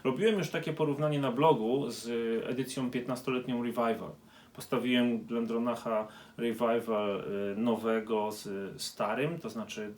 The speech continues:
filtrowanego z niefiltrowanym, ale już obie z tych beczek po P X i Oloroso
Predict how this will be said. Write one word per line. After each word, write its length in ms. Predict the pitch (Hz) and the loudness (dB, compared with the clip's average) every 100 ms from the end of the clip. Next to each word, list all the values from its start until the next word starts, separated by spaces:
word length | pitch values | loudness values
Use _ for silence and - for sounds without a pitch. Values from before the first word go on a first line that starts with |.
| - | -6
filtrowanego 640 | 120 113 117 117 117 113 | -6 -4 -4 -2 -2 -2
z 60 | 107 | -2
niefiltrowanym, 840 | 113 - 101 113 120 151 196 160 | -4 -4 -6 -2 2 4 2 0
ale 160 | 143 151 | 2 2
już 200 | 147 - | 2 4
obie 420 | 151 156 151 131 | 8 8 8 2
z 120 | 123 | -2
tych 200 | - 117 | -6 -8
beczek 300 | - 127 - | -4 -4 -6
po 180 | - 117 | -8 -8
P 200 | - 120 | -4 -4
X 280 | 120 117 - | -4 -8 -8
i 120 | 127 | -6
Oloroso 640 | 123 117 107 104 - 214 | -2 0 0 -2 0 0